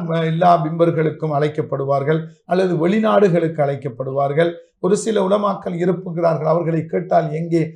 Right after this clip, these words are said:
அவர் கனடாவில் இருக்கிறார், ஜப்பானில் இருக்கிறார், ஆஸ்திரேலியாவில் இருக்கிறார், அமெரிக்காவில் இருக்கிறார் என்று சொல்லப்படுகிறது.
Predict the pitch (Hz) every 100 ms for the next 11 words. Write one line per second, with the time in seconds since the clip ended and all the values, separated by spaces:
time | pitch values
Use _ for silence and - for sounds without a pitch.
0 | - _ 156 147 151 170 180 165 151 147
1 | 135 143 151 139 143 - 175 170 147 139
2 | 117 143 151 151 - 175 170 160 147 143
3 | 139 123 147 151 - _ _ - 185 208
4 | - 175 165 156 151 147 156 139 131 131
5 | 156 202 175 - 127 117 113